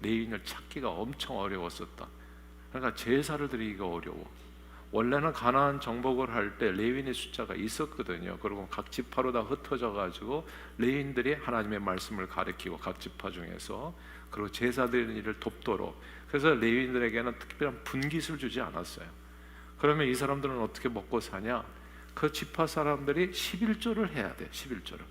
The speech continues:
십일조를 해야지 그게 이렇게 모여가지고 레위인에게, 그러니까 이게 열 가정이 제대로 십일조 하면 한 사람이 레위인을 살릴 수가 있는 거예요.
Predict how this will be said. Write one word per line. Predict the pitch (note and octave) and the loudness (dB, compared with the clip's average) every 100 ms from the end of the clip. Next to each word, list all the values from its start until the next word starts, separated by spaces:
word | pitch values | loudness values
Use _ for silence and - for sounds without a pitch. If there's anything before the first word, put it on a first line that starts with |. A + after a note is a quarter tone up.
| - - - - - - - - - - | -16 -18 -18 -18 -18 -18 -18 -18 -18 -10
십일조를 | - E3+ F3 F3 E3+ D#3 C#3 | 0 4 4 6 4 4 2
해야지 | C#3 C#3+ C#3 D#3+ | 4 4 2 -2
그게 | - A#2 C#3 | -2 2 2
이렇게 | A#2 A2 A#2+ | 2 -2 -4
모여가지고 | G2 A2 C#3 B2+ A#2 A2 A2+ A#2+ A#2 | 2 6 6 6 4 2 0 0 2
레위인에게, | G#2 B2 C3 A#2+ G#2+ G2+ F#2 - - - | 6 6 4 2 2 2 0 -4 -14 0
그러니까 | B2+ G#2 - | 4 4 2
이게 | B2 B2+ A2+ G#2 | 2 4 6 8
열 | C3+ D#3+ | 8 8
가정이 | E3+ D#3+ D#3 D3+ | 6 6 2 2
제대로 | B2+ C#3 | 4 4
십일조 | C#3 - D3 C#3+ C3 | 0 -2 -4 2 2
하면 | A#2+ C3+ | 2 0
한 | C3+ F#3+ | -2 0
사람이 | F#3 F3 E3 | 2 0 0
레위인을 | C#3 A2+ A#2 A2+ | 2 4 4 2
살릴 | A2+ A#2+ A2 | 0 -2 -2
수가 | - B2 G#2 | -2 0 0
있는 | E2+ F#2 | 0 -6
거예요. | F#2 | -6